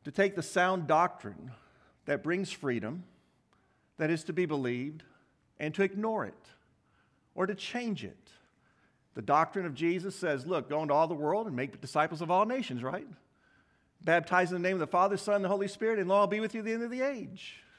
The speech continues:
And yet people will always say, "Well, it doesn't mean what it says." You know, sound doctrine. There's also in the time which we live where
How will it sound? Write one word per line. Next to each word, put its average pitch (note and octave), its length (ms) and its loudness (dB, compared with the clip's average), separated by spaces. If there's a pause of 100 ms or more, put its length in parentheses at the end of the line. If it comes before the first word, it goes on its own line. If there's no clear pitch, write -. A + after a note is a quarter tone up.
(1000)
And C3+ 100 -10
yet D3 160 -6
people E3+ 380 -4
will D3 80 0
always D#3 220 2
say, C3+ 80 -4
"Well, C#3+ 360 0 (200)
it - 100 -16
doesn't D3+ 280 -4
mean D3+ 220 -4
what B2 160 -4
it G#2+ 80 -8
says." G#3 280 -12 (1400)
You D#3 80 -12
know, B2 100 -12 (240)
sound F#3 400 0
doctrine. G#3 420 0 (960)
There's G#3 180 4
also A#3+ 420 6
in F3 60 2
the D#3+ 60 0
time E3 280 2
which D#3 200 0
we D3+ 80 0
live F3 260 0
where D3 320 2